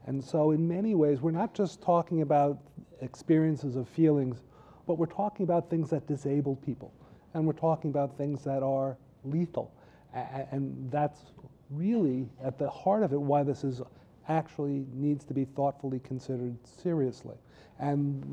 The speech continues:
the reason the first question sh-, is actually answered by my colleagues here in a thoughtful, circumspect way, which is, it, the areas are gray. If the answers were simple, we'd have solved them already.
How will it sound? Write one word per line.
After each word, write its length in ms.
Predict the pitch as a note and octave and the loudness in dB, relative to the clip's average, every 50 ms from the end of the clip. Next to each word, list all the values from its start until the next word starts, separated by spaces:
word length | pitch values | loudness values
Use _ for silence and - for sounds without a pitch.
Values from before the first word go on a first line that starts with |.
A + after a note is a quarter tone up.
| D3+ D3+ | -6 -2
the 320 | D#3 D#3+ D#3+ D#3+ D#3+ D#3 D#3 D#3 D3 C3+ C3 A#2+ - | 0 4 6 6 8 8 8 6 4 0 -6 -10 -6
reason 360 | C#3 D3+ E3+ F3+ D#3 E3 E3 | 0 2 4 4 4 4 2
the 80 | C#3+ C3 | 0 0
first 380 | - - E3+ D3 C3+ - - - - - - - - _ _ _ _ _ - | 0 0 0 0 0 -2 -8 -18 -20 -20 -20 -20 -20 _ _ _ _ _ -20
question 600 | - - - C4+ C#4 B3 - - - E3+ D3+ D#3 D#3 - - - - - - - - - _ - - | -20 -6 -2 0 0 0 -2 2 2 4 4 4 0 -4 -10 -20 -20 -20 -20 -20 -20 -20 _ -20 -20
sh-, 240 | - - - D#3 D3+ - - | -20 -12 -10 -10 -8 2 6
is 180 | E3 D#3+ D#3 | 8 8 8
actually 680 | D#3+ F3 E3+ E3 - - - D#3+ D#3 D#3 D#3 D3+ D#3 D3+ - - - - - - - - - - | 8 8 6 6 4 0 2 4 4 6 6 4 4 2 -2 -6 -16 -20 -20 -20 -20 -20 -14 -4
answered 320 | - D#3 E3 D#3 - D#3+ C3+ | 0 2 2 2 2 0 0
by 140 | D#3 D3 C#3+ | 2 2 2
my 160 | C#3+ C#3+ C#3 | 0 -2 -2
colleagues 480 | - - F3+ G3 G#3+ G#3+ F#3+ D#3 - | -2 -2 0 2 2 2 2 0 0
here 260 | - D#3+ D3+ C#3+ C#3+ C#3+ - | 0 0 0 0 -2 -4 -4
in 140 | D3 C#3+ C3+ | -4 -4 -4
a 40 | |
thoughtful, 600 | C3 - - - - E3+ E3+ E3 - - D#3+ D3+ | -4 -8 -4 0 2 4 4 2 2 -2 -2 -2
circumspect 760 | C#3 - - D#3 D3+ - D3+ D3 C3+ - - C#3+ C#3 C3 - | -2 -2 -2 -2 0 0 -2 -4 -4 -4 -4 -4 -4 -4 -2
way, 180 | C#3+ C#3 C3+ C3 | -2 -2 0 2
which 240 | C3 C#3+ C#3+ C#3+ - | 2 2 2 2 0
is, 280 | D3 D3 C#3 C3+ - - _ _ - - - - - - - - - - - _ _ _ _ - - - - - _ - - - | -2 -2 -2 -6 -12 -20 _ _ -20 -20 -20 -20 -20 -20 -20 -20 -20 -20 -20 _ _ _ _ -20 -20 -20 -20 -20 _ -20 -14 -14
it, 140 | - C#3 - - - - - - | -14 -14 -14 -18 -20 -20 -2 4
the 140 | D#3+ D#3+ E3 | 4 6 6
areas 300 | E3+ E3+ E3 E3 C#3 - | 6 4 4 2 2 2
are 80 | D3+ | 0
gray. 380 | C#3 B2 D3+ D#3+ D#3 C#3+ B2 A2+ A2+ B2 B2 | 2 4 6 6 6 4 2 -2 -8 -14 -16
If 120 | B2 - | -10 -6
the 160 | - D3 D3+ | -2 0 2
answers 300 | D#3+ E3+ F3+ - F#3 C#3 | 2 2 2 2 0 0
were 100 | C#3 D#3 | 0 -2
simple, 320 | C3+ - - F3+ D#3+ D#3+ C#3+ | -2 0 0 2 4 4 6
we'd 160 | C#3+ D3 C3+ | 6 6 6
have 120 | C#3 C3 | 4 2
solved 300 | - - C3+ C3 C3 - | -2 -4 -4 -4 -4 -6
them 100 | B2+ A#2+ | -8 -10
already. 280 | A2 G#2 G#2+ G#2+ G#2 - | -10 -12 -16 -18 -20 -20